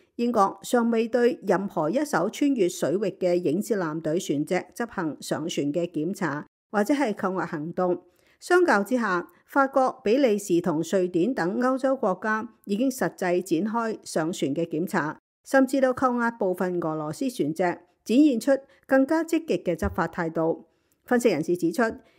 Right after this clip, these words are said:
英國行動遲緩嘅主要原因係在於缺乏專門嘅執法海岸防衛隊，而且處理呢啲船隻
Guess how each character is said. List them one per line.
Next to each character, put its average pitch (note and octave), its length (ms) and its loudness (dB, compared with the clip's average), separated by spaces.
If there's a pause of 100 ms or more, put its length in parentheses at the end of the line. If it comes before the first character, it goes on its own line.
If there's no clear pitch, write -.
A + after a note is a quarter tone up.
(140)
英 G4 100 -4
國 F4 80 6
行 E3+ 260 2
動 G3 220 -2
遲 F3 220 0
緩 E3+ 180 -2
嘅 G#3 180 0
主 G#3 140 -4
要 A3 240 2
原 D#3+ 200 0
因 A3 380 -4 (220)
係 B3+ 140 2
在 B3 160 4
於 D#4+ 160 0
缺 B3 200 0
乏 F#3+ 200 -2
專 C#4 280 -2
門 D#3+ 300 0
嘅 F#3+ 200 0
執 B3 180 -4
法 F#3+ 180 -2
海 E3+ 220 -4
岸 E3 340 -2
防 D3+ 160 -6
衛 D#3 160 -6
隊， E3 340 0 (280)
而 E3+ 60 -4
且 G3 180 2
處 A3 140 -2 (120)
理 F#3 140 0
呢 A3+ 220 -4
啲 - 80 -8
船 D#3+ 200 -2
隻 F#3+ 300 -4